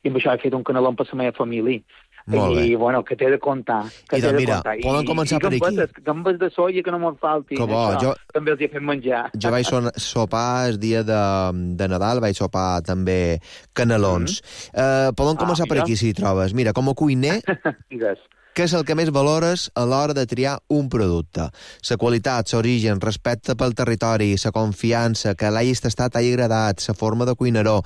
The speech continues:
Speaker 2: són molt d'aspectes, però tu, en el teu cas, què valores més?
Speaker 1: Ostres, jo realment el que predic molt, predic molt i el que faig és el producte local. I no som jo que ho he de dir, és que les meves compres,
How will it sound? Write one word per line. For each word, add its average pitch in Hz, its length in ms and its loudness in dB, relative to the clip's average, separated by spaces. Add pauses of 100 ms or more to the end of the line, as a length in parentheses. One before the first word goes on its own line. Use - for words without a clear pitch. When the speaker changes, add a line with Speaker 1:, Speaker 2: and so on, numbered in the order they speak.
(260)
Speaker 2:
són 120 240 0
molt 127 160 2
d'aspectes, 92 560 -2
però 101 240 2 (100)
tu, 123 140 0
en 113 60 2
el 107 100 -2
teu 95 240 0
cas, 190 240 -2
què 139 180 0
valores 101 380 2
més? - 240 -8 (680)
Speaker 1:
Ostres, 117 420 0
jo 127 140 4 (100)
realment 143 800 -2
el 131 80 2 (100)
que 131 80 0
predic 135 480 0
molt, 139 540 -4
predic 117 340 -6
molt 120 400 0
i 120 60 -2
el 113 120 -2
que 113 140 -4
faig 127 320 -2
és 117 240 0
el 110 300 -4
producte 123 360 0
local. 87 360 -4 (560)
I 123 500 0
no 135 340 0
som 143 220 -2
jo 135 160 2 (140)
que - 120 -6
ho 131 140 2
he 120 60 0
de 110 100 -2
dir, 120 240 -2
és 98 100 -10
que - 140 -6
les 113 560 0
meves 135 320 -2
compres, 143 560 0